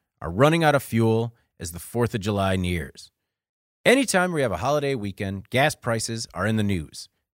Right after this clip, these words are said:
This year, the fourth of July was met with gas,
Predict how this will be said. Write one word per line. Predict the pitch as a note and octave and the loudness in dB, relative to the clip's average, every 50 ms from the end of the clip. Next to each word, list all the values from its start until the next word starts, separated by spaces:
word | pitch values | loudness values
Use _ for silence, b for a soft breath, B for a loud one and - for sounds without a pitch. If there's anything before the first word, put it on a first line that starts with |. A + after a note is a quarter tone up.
| _ | _
This | - E2 A2 A3+ B3 - - | -2 2 2 2 2 2 0
year, | A2+ G2+ F#2 G2+ A#2+ - _ _ _ _ | 0 0 0 -2 -4 -8 _ _ _ _
the | - G2+ | -10 -2
fourth | - G#3+ A#3+ C4 B3+ | 2 4 4 4 4
of | B3+ G3+ | 0 -4
July | C#3 D3 C3 B2 B2+ C#3+ E3 | -2 -2 0 2 2 2 2
was | C3 G2+ F2 F#2 | 0 -2 -2 0
met | A#2+ D#3+ - - | 2 2 2 2
with | B2 A#2 F#2+ F#2+ | -2 -6 -6 -4
gas, | F2 C3 C#3+ F3+ G#3+ G3+ - | -2 0 0 0 0 -2 -4